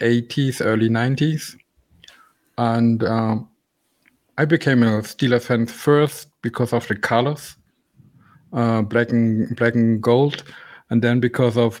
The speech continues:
Bill Cowher and, of course, my man Rod Woodson.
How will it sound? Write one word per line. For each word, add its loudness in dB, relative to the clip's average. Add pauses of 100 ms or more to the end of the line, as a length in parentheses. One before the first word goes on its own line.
(140)
Bill 4
Cowher 2
and, 0
of -8
course, 0
my 2
man 2
Rod 0
Woodson. -4